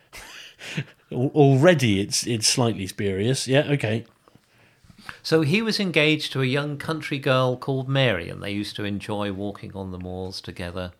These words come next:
Speaker 2: arm in arm, the kind of thing that people used to do in the early
Speaker 1: <laughs>
Speaker 2: nineteenth century.
Speaker 1: Yeah, yeah.
Speaker 2: Um, but one day she was out on the moors alone with her, looking after her flock of sheep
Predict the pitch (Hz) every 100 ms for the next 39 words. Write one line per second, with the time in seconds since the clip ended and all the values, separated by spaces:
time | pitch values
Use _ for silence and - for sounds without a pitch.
0 | _ - - _ - 98 92 90 90 90
1 | 87 87 _ _ _ - - 104 95 -
2 | 92 90 82 98 87 87 - - - -
3 | 110 - 113 110 110 104 101 101 107 104
4 | 101 104 107 104 107 113 110 107 127 127
5 | 95 117 - - 98 113 135 139 143 147
6 | - - - 190 185 262 196 120 127 139
7 | 135 170 180 156 131 123 123 117 110 95
8 | 98 131 131 - 113 107 - 143 135 120
9 | 117 117 110 110 - 117 110 107 - -
10 | 95 101